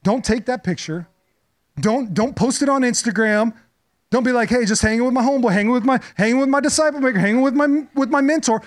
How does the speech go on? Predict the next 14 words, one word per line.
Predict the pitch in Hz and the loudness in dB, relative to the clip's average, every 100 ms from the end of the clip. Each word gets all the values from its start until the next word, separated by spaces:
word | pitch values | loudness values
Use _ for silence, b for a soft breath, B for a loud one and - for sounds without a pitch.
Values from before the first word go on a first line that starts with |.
| B | B
Don't | - 302 | -2 0
do | 180 294 | 2 0
that. | 381 131 - _ _ _ _ _ _ _ _ _ - | 0 -4 -8 _ _ _ _ _ _ _ _ _ -4
Respect | 214 - - - 302 - - 185 | -2 -2 -2 -2 -4 -4 -8 -2
the | |
relationship. | 214 220 220 254 240 170 - 147 - _ - | 0 0 0 0 -2 -2 -4 -6 -10 _ -4
Respect | 208 - - - 277 - | -2 -2 -4 -4 -4 -4
the | 240 | -8
closeness. | - - 254 254 - 151 - - - - _ _ _ _ - | -4 -2 -2 -2 -2 -4 -2 -2 -4 -10 _ _ _ _ -8
Guard | 131 190 311 240 | 0 2 2 0
it | 139 - _ _ _ _ _ | -2 -8 _ _ _ _ _
and | 180 | -4
be | 156 220 | 0 0
loyal. | 190 185 233 190 117 | 2 2 2 -2 -6